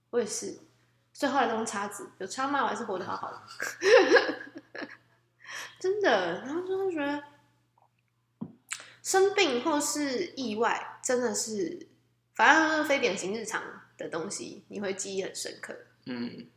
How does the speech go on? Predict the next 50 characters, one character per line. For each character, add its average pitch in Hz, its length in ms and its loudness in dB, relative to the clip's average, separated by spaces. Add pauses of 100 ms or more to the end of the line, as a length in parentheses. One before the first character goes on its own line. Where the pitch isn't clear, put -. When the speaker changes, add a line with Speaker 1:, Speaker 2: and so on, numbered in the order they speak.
(120)
Speaker 1:
但 339 160 0
是 349 260 4
你 214 100 -2
要 240 120 0
去 294 100 0
回 247 140 2
想 214 280 -2
日 262 120 -4
常 196 320 -6
的 202 60 -16
时 - 100 -10
候， 208 80 -4
就 254 140 -10
会 262 60 -8
变 262 180 -6
得 202 80 -6
非 - 140 -14
常 190 180 -14
困 208 320 -10
难。 - 100 -20 (480)
我 254 120 -8
大 330 180 4
部 320 160 4
分 294 240 2
的 208 360 -4 (220)
小 180 300 2
时 - 100 -6
候 233 120 -2
的 214 60 -4
记 226 220 -6
忆 208 60 -4
其 196 180 -8
实 185 80 -10
都 208 140 -6
是， 220 360 -6
<coughs> - 40 0 (540)
呃， - 460 -4 (100)
拼 269 220 -4
凑 262 200 4
出 196 200 -4
来 - 160 -6
的， - 80 -4 (280)
Speaker 2:
嗯。 240 220 -2
Speaker 1:
就 294 120 -4
是， - 280 -10
就 302 120 -2
是 311 80 -2
所 220 260 -2
有 190 80 0
的， - 120 -2